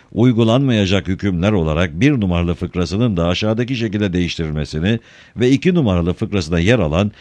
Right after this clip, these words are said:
beşinci, altıncı ibaresinin fıkra hükmünden çıkarılmasını arz ve teklif ederiz. Salih Kapusuz, Ankara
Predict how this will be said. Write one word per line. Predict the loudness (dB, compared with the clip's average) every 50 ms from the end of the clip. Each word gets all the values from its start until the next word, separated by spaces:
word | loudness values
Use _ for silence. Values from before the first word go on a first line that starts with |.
| -20 -18 -4 -2
beşinci, | 0 0 0 0 0 -2 0 0 0 0 0
altıncı | 0 0 0 0 -2 -2 -2 0 0
ibaresinin | 0 0 0 0 0 0 -2 -2 -4 -4 -2 -2 -2 -2
fıkra | -2 -4 -4 -2 -2 -2
hükmünden | -2 -2 -2 -2 -4 -2 0 0 -2
çıkarılmasını | -2 -4 -4 -2 -2 -2 0 -2 -2 -2 -2 -2 -2 -2
arz | -2 0 0 0 0 -2
ve | -4 -2
teklif | -2 -4 -4 -4 -4 -4 -2
ederiz. | -2 -4 -2 -2 -4 -4 -6 -8 -10 -14 _ _ _ _ _ _ _ _ _
Salih | -6 0 0 2 4 4 2 2
Kapusuz, | 0 -2 -2 -2 -4 -6 -4 -4 -6 -6 -8 -14 -10 _
Ankara | -2 -2 -2 -2 -2 -4 -4 -2 -4 -6